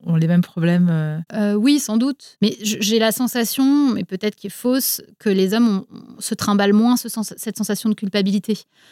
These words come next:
Speaker 2: Parce qu'il est plus, euh, euh, admis qu'ils ont du travail et qu'ils passent pas forcément énormément de temps avec leurs enfants. Alors, c'est un peu une généralité et je pense que ça bouge et que ça bouge heureusement beaucoup. Mais quand
Speaker 1: Ils,
Speaker 2: même,
Speaker 1: ils cloisonnent
Speaker 2: euh,
Speaker 1: plus facilement, je
Speaker 2: oui,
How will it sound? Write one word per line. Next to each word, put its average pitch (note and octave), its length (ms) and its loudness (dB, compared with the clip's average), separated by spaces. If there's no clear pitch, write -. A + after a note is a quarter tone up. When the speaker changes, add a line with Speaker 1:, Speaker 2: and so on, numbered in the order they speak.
Speaker 2:
Parce F#3+ 180 -2
qu'il A#3 480 2
est F#3 100 2
plus, A3+ 520 2
euh, F3+ 280 2
euh, F#3+ 140 -2
admis A3 480 6
qu'ils G3 340 0
ont F#3+ 40 0
du F3 100 -2
travail A3+ 560 2
et - 160 -8
qu'ils G3+ 280 0
passent F3+ 180 -6
pas F#3+ 80 -8
forcément F#3+ 380 -4
énormément G#3 540 4
de G#3 80 2
temps G#3 160 -4
avec F#3+ 180 -2
leurs G3 160 -2
enfants. G#3 240 0
Alors, F#3+ 160 -4
c'est - 120 -8
un A3+ 100 0
peu B3+ 140 0
une A#3+ 100 6
généralité G#3 540 0
et - 20 2
je - 80 -4
pense G#3 200 -6
que G#3+ 100 -6
ça F3+ 160 -2
bouge G#3+ 440 2
et G3+ 60 -16
que - 80 -20
ça G3 80 -4
bouge G3 300 0
heureusement G3 400 0
beaucoup. A3+ 540 2
Mais G#3 440 6
quand A3+ 120 6
Speaker 1:
Ils, A3 40 6
Speaker 2:
même, B3+ 280 6
Speaker 1:
ils C4 60 6
cloisonnent G#3+ 380 6
Speaker 2:
euh, G3+ 60 0
Speaker 1:
plus G#3+ 100 -4
facilement, G3 440 2
je - 100 -6
Speaker 2:
oui, D#4 580 4